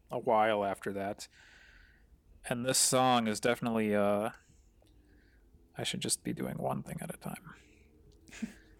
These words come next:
The song is definitely one that focuses on justice, I would say, and definitely on, like, seeing people as people, or, like, interacting with other people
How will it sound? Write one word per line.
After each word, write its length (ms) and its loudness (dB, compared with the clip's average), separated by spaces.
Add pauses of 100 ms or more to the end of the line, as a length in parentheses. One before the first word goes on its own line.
(300)
The 120 -4
song 280 2
is 120 -2
definitely 400 0
one 220 2
that 140 -2
focuses 540 0
on 460 2 (180)
justice, 500 0
I 120 0
would 160 -4
say, 340 -2 (160)
and 180 -6
definitely 460 0
on, 460 2 (1160)
like, 240 0
seeing 540 2
people 480 0
as 180 0
people, 520 -4 (500)
or, 80 0
like, 180 2
interacting 520 0
with 300 -6 (140)
other 440 2
people 600 -2